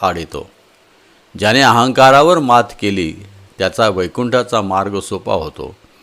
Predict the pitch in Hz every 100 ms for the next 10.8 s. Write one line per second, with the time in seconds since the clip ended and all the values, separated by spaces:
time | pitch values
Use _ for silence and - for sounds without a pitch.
0 | _ _ _ _ _ - 110 135 120 101
1 | 113 131 135 139 139 170 135 127 139 113
2 | 98 82 95 _ _ _ _ - 101 160
3 | 160 107 - 123 101 78 - _ - 98
4 | 135 - 165 - 107 127 131 139 - -
5 | 120 - 117 107 104 104 90 - 78 67
6 | _ _ _ _ _ _ _ _ 120 160
7 | 143 123 156 156 123 117 127 131 95 82
8 | 90 _ _ _ - 92 - 160 123 98
9 | 117 117 101 101 113 110 107 147 - 98
10 | 101 107 120 92 82 87 104 78